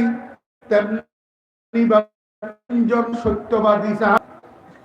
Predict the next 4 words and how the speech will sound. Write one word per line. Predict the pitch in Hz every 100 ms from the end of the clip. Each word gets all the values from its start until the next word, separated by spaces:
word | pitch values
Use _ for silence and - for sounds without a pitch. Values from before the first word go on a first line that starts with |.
| - - 190 190 156 _ _ - _ _ _ - - _ _ _ _ _ _ _ - - _ - - - - - -
কয় | 175 156
না? | - - - - - _ - - - - - - - 220 226 233 220 190 143 - - - - - - - 196 208 - - - - - - - -
কাব | 185 214 240 -
উবা-, | 262 294 -